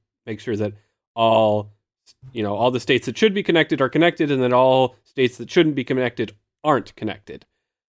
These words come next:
Um, and so it turns out, like, the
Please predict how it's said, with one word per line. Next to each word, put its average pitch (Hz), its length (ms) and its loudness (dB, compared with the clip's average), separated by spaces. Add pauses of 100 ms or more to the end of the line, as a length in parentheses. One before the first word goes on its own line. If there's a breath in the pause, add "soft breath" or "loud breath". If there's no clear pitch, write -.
(140)
Um, 101 300 -2 (500)
and 143 260 4
so 156 380 2
it 143 140 -8
turns 226 240 2
out, 220 160 2
like, 143 160 -2 (960)
the 143 80 -4